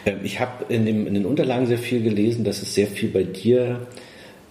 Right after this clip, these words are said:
äh, um Realitäten geht, ja? Also um vermeintliche Realitäten und um, um, äh,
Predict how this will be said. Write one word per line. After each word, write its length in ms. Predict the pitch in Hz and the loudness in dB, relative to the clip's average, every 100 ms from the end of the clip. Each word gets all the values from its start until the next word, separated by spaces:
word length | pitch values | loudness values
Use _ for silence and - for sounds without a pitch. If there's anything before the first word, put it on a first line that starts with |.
| - | -2
äh, 280 | 104 98 98 | 0 4 2
um 300 | - 101 98 | 2 2 4
Realitäten 800 | 95 92 90 - 107 113 90 82 | 4 4 -2 -4 -2 -2 -2 -6
geht, 340 | - - - - - | -6 -8 -12 -16 -14
ja? 320 | 85 98 101 | -6 -4 -2
Also 220 | - 85 87 | -4 0 2
um 220 | 87 85 | 2 2
vermeintliche 680 | - 85 87 98 104 101 85 | 2 0 0 0 2 2 0
Realitäten 840 | 85 82 82 87 87 90 85 82 | -2 -4 -4 -2 -2 0 0 0
und 320 | - 87 87 | -4 -6 -6
um, 260 | - 80 76 78 | -6 -4 -6 -6
um, 200 | 78 76 - | -6 -6 -6
äh, 280 | 78 76 | -6 -4